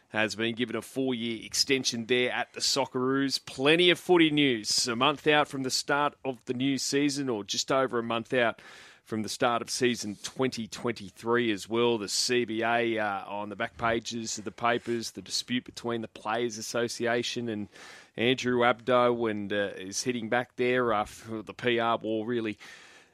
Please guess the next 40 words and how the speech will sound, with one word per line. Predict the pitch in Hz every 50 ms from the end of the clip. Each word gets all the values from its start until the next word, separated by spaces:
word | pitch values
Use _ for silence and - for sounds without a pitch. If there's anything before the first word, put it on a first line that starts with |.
| _ _ _
uh, | 117 110 107 110
swings | - - - 143 139 127 110
and | 113 110 107
roundabouts | 120 120 120 120 120 110 104 117 117 110 - - -
as | 107 -
far | - 135 113 110 110
as | 110 - -
that | - 127 120 120
is | 120 107
concerned. | - - 123 98 - - - 123 123 123 127 123 113 104
Uh, | 110 104 101 87
it | 87 95 92
was | 85 92 92 95 - - - - - - -
confirmed, | - 127 113 104 - - 131 139 143 131
as | 120 113
Buzz | - - 151 147 143 123
indicated | 127 120 107 104 - 113 107 101 101 95
yesterday, | 101 113 113 - - 113 113 110 110 110 104 - _ _ _ _ _ _ _
uh, | 95 92 95 95
Mitch | 98 107 117 - - -
Moses | 110 110 110 113 110 - 113 110 110 - - - - - - - -
won't | 127 107 95
be | - 92
going | - 104 98 98 95
to | - -
the | 95 95
Dogs, | 85 113 110 107 110 110 92 -
it | 98 92
appears. | - - - 117 120 120 120 120 113 - - - - - - - - - _ _
So | _ - - 123 113 107 110 113
does | 107 123 123 127
he | - 127 127 127 123 -
re-sign | 139 139 143 139 - - 147 135 135 135
with | 127 131 117
the | 123 127 131
Eels | 135 147 156 131 - - - - - - - - -
for | - - 127
next | 120 120 131 127 - -
season? | - 143 135 139 143 131 - 147 143 135 123 _ _ _ _ _ _ _ _ _ _ _ _ _ _ _ _
Or | - - 135 151 170 185 214 202